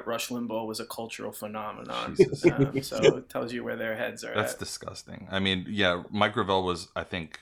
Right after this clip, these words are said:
Speaker 2: one of the few people who is probably, when he left office, probably the same, uh, on the left at least, one of the few people who was the same guy as when he got into office and didn't allow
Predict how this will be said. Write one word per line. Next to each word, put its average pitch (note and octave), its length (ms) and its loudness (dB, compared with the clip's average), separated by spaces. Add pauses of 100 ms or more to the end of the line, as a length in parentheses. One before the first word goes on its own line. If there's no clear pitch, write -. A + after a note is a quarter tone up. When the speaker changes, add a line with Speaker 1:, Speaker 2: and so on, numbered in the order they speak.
(100)
Speaker 2:
one F2+ 300 0
of F#2 60 -2
the F2+ 80 -2
few F2+ 260 -4
people F2 400 -4
who D#2+ 420 -8
is F2+ 100 -10
probably, F#2 640 2
when F2 200 -6
he F2 80 -4
left F2 320 0
office, F#2 600 0 (1200)
probably A2 540 6
the G2 240 -2
same, - 240 -2
uh, B2+ 80 8
on B2+ 160 6
the G2+ 80 4
left G2 280 4
at D#2+ 120 -4
least, E2 200 -6
one G#2 120 0
of G2+ 60 -2
the F#2+ 60 -4
few G#2 160 -6
people F#2+ 280 -4
who F#2 60 -4
was F2+ 120 -6
the F#2+ 80 -6
same F#2 300 -2
guy E2+ 400 4
as E2+ 180 -8
when E2 240 -6 (220)
he E2 320 -6
got E2+ 320 2
into E2 220 -10
office - 420 -12
and F2+ 160 -6
didn't F2+ 200 -2
allow E2+ 440 4